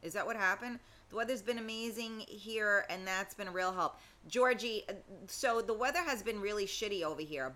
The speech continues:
but yesterday and today is, like, if you could, like, frame the perfect days, these would be them. Um, it is absolutely beautiful outside. Like, the humidity is down,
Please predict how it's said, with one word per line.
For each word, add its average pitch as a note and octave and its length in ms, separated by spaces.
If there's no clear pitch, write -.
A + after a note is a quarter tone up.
but E3+ 320
yesterday C4+ 960
and G3 400
today D#3+ 720
is, F3+ 380
like, E3+ 480
if G3 320
you A3+ 220
could, C4+ 340
like, G#3+ 240
frame G#3+ 720
the - 80
perfect F#3+ 560
days, E3 440
these E3 300
would D#3 200
be D#3 160
them. A2 400
Um, E3 340
it F#3+ 140
is G3 340
absolutely F#3+ 920
beautiful D#3 840
outside. B2 760
Like, C#3+ 200
the D3 60
humidity G3+ 720
is F#3 200
down, E3 560